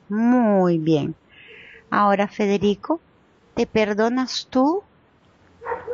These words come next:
tú mismo, por haber causado de manera consciente o inconsciente dolor o resentimiento en todas esas señoras, esas chicas, esa jovencita?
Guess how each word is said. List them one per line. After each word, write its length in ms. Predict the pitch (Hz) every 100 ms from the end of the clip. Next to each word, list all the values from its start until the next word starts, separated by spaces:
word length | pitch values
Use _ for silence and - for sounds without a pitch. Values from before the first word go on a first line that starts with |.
| 466 - - -
tú 140 | 277
mismo, 720 | 285 269 240 214 - 165 165 - - - - - - - _ _ _ -
por 160 | 214 214
haber 260 | 208 220
causado 600 | - 233 - - 220 208
de 140 | 208 196
manera 440 | 202 202 208 214
consciente 760 | - 220 208 - 208 214 214 233
o 40 |
inconsciente 1000 | 220 - 214 196 - 202 190 196 - 208 - _ _ _
dolor 600 | 175 220 208 208 202 208 208
o 80 | 202
resentimiento 960 | 196 - 214 - 208 208 208 220 240
en 120 | 233
todas 420 | - 226 220 202 202 - _ _
esas 320 | 202 214 220
señoras, 760 | - 208 208 208 262 349 - -
esas 340 | 214 214 -
chicas, 520 | - 233 - 302 349
esa 260 | 262 - 220
jovencita? 680 | 214 208 208 - 226 302